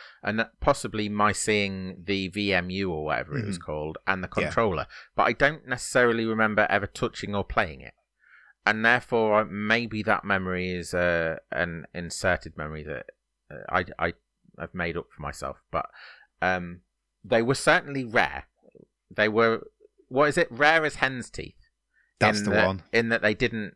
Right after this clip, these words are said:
Speaker 1: exist in a lot of people's lives, but they do.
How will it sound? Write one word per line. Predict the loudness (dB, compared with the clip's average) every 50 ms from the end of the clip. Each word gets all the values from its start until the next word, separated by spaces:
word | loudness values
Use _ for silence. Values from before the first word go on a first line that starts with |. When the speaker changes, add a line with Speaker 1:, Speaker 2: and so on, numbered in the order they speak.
| _
Speaker 1:
exist | -2 -2 -2 -2 -4 -4 -4 -4 -8 -10 -12 -14 _ _ _
in | -2 -2 -2 -2 -6 -8 -10 -4 _
a | -2
lot | 0 0 -2
of | -2 -4 -8
people's | -10 -10 -8 -8 -12 -12 -10 -10
lives, | -8 -8 -8 -10 -10 -14 -18 -18 -18 -20 _ _ _ _
but | 4 4 4 4 0
they | -2 -4
do. | -4 -4 -4 -4 -4 -4 -6